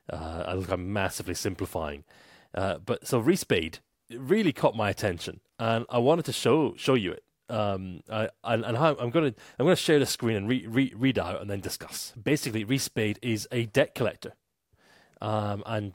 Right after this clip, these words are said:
their, their headline on, on the Y Combinator, uh, website. Oh, uh, hold on, let me, let me start from, um, from scratch there. So Y Combinator is a very, very well known, um,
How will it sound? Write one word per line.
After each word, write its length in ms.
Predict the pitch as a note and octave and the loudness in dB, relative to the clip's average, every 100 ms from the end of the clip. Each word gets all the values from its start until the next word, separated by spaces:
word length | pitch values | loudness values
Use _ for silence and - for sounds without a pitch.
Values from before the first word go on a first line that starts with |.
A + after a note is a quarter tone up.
| - | -2
their, 220 | G#2+ G#2+ | 0 0
their 160 | A2+ | 0
headline 500 | G#2 C3+ D3 C3 G#2+ | 0 4 4 4 2
on, 160 | F#2+ G2+ | 0 -4
on 200 | - A2 | -6 -4
the 60 | G2+ | -2
Y 240 | G2+ G#2 | 0 -2
Combinator, 720 | G#2+ A#2+ G#2 F#2+ - G2 F2 - | 0 0 0 -2 -2 -2 -2 -6
uh, 240 | G#2 F2+ F2+ | -6 -6 -4
website. 640 | G2 F#2+ - D#2+ - - _ _ - | -4 -4 -4 -6 -8 -16 _ _ -8
Oh, 180 | F#2+ F#2+ - | -6 -8 -16
uh, 120 | G2 | -14
hold 200 | F2+ G2+ | -8 -6
on, 100 | F2 | -6
let 100 | F#2 | -8
me, 100 | F#2+ | -8
let 160 | G2+ F#2 | -8 -8
me 60 | |
start 440 | E2+ - F2+ E2 - | -6 -2 -2 -2 -8
from, 360 | - F2 F2 | -8 -8 -8
um, 340 | F#2+ F2+ E2+ D#2+ | -8 -8 -8 -10
from 160 | - G2 | -14 -12
scratch 260 | E2+ F2 - | -6 -6 -6
there. 120 | F#2 | -8
So 80 | F#2+ | -4
Y 240 | G#2 A#2+ | 0 0
Combinator 520 | - G2 F2+ E2+ - | 0 -4 -4 -8 -8
is 160 | - F#2+ | -10 -10
a 40 | |
very, 360 | E2 - G#2+ F2+ | -10 -4 -2 -2
very 220 | F2 E2 | -4 -8
well 260 | D#2+ E2 D#2+ | -8 -8 -10
known, 400 | D#2 D#2+ D#2 D#2+ - - - - | -12 -12 -12 -16 -20 -20 -20 -10
um, 500 | G2+ F2 E2 D#2 D#2 | -4 -4 -4 -10 -14